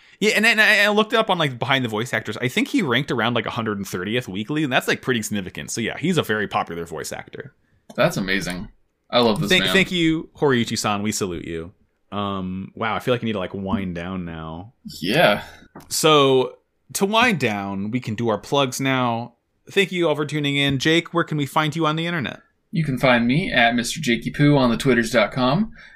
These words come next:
Speaker 2: And you can, uh, also find me on a podcast, Most Foul, where my wife and I are,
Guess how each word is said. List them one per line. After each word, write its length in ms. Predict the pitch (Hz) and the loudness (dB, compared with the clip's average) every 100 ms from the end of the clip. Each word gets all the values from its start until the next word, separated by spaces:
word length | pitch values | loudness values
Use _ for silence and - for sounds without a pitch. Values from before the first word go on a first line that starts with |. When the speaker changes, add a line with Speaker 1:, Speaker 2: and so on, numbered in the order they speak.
| - | -4
Speaker 2:
And 280 | 117 113 117 | 2 4 4
you 100 | 117 | 0
can, 260 | 131 117 110 | 2 2 2
uh, 160 | 107 | 4
also 320 | 104 123 139 | 4 2 0
find 320 | 123 139 127 127 | -2 2 2 4
me 180 | 143 | 2
on 220 | - 120 110 | 2 2 2
a 40 | |
podcast, 600 | 123 113 - 120 107 - | 2 0 0 0 -2 0
Most 260 | 120 113 - | -2 -2 0
Foul, 420 | 131 180 170 156 - | 2 4 4 2 2
where 160 | 123 | 2
my 200 | 113 107 | 4 4
wife 260 | 107 117 117 | 6 4 2
and 120 | 117 | 0
I 200 | 110 120 | 2 2
are, 420 | 104 107 104 104 | 2 2 4 2